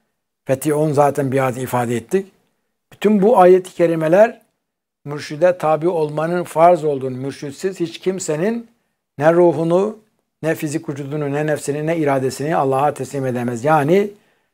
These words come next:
teslimi hiç kimse yaşayamaz. Mürşidi olmayan delalettedir buyuruyor Kur'an-ı Kerim'de Allah Teala. On ayet-i kerime gereğince bakın. Hemen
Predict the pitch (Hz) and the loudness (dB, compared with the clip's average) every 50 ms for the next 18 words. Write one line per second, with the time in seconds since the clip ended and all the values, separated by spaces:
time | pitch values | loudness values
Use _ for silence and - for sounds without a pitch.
0 | _ _ _ _ - - 147 143 143 - - 147 147 147 151 175 185 180 185 185 | _ _ _ _ -2 0 0 0 0 -2 -4 -4 -4 0 2 4 4 4 2 0
1 | 156 160 139 - - - - 175 190 185 - - - 170 175 170 143 139 135 127 | -4 -6 -6 -8 -8 -2 0 0 0 0 0 2 4 6 6 6 4 2 -2 -2
2 | - - 131 135 147 165 165 151 131 113 - - - _ _ _ _ _ _ _ | -4 -4 0 4 4 4 4 4 0 -4 -6 -10 -18 _ _ _ _ _ _ _
3 | _ _ _ _ _ _ _ _ _ _ _ _ _ _ _ - 113 120 113 - | _ _ _ _ _ _ _ _ _ _ _ _ _ _ _ -12 -10 -10 -8 -6
4 | 151 139 156 175 180 185 196 214 214 196 180 175 190 208 226 240 233 214 160 170 | -4 0 2 4 6 8 8 8 6 6 4 4 4 4 4 4 2 0 2 2
5 | 160 165 165 160 156 156 151 - - 220 226 214 220 190 160 160 160 151 147 151 | 4 4 4 4 4 2 -2 -2 0 -2 0 0 -2 -2 0 0 0 -2 0 0
6 | 147 135 131 - 147 135 135 139 139 135 - 143 131 131 135 131 131 127 127 123 | 0 0 0 -2 -2 -2 -2 -2 -4 -6 -6 -6 -4 -4 -2 -2 -2 -2 -2 -2
7 | 113 - 127 127 123 120 117 113 113 - _ _ _ _ _ _ _ _ _ _ | -2 0 0 0 0 0 -2 -4 -4 -8 _ _ _ _ _ _ _ _ _ _
8 | _ _ _ _ _ _ _ _ _ _ - 170 175 180 175 180 180 156 156 147 | _ _ _ _ _ _ _ _ _ _ 4 6 6 6 4 -2 -8 -6 -6 -6
9 | 147 - - - - 139 131 131 135 120 117 123 117 117 110 107 117 117 131 143 | -6 -8 -10 -12 -12 -10 -10 -10 -10 -10 -10 -10 -10 -12 -12 -14 -12 -10 -8 -8
10 | 143 - 208 226 233 226 _ _ _ _ _ _ _ _ _ _ _ _ _ _ | -6 -6 -8 -8 -10 -14 _ _ _ _ _ _ _ _ _ _ _ _ _ _
11 | - 143 143 151 156 156 160 175 | -12 -8 -6 -4 -4 -4 -6 -10